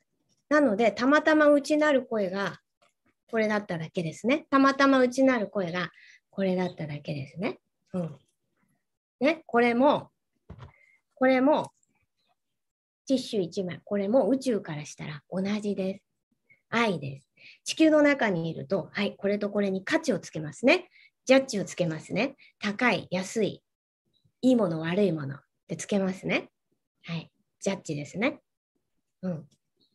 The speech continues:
何もないところから湧き出てくるものっていうことです。いかがでしたでしょうかね。そろそろちょっと講座がね、始まっちゃうんで、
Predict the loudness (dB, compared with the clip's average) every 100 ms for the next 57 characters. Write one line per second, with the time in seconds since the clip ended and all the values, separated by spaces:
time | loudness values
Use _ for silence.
0 | _ _ _ -2 4 4 6 6 4 4
1 | 0 0 0 0 0 0 -2 -4 -2 -2
2 | -2 -4 -4 -6 -4 -2 -2 -2 -8 -8
3 | -18 -20 -20 -20 -20 _ -20 _ _ _
4 | _ _ 4 6 6 6 6 6 4 6
5 | 6 6 6 6 2 2 4 4 2 0
6 | -2 2 2 2 0 0 -4 -6 -20 -14
7 | 0 4 4 4 4 4 0 _ -4 0
8 | 0 -2 0 0 2 0 -2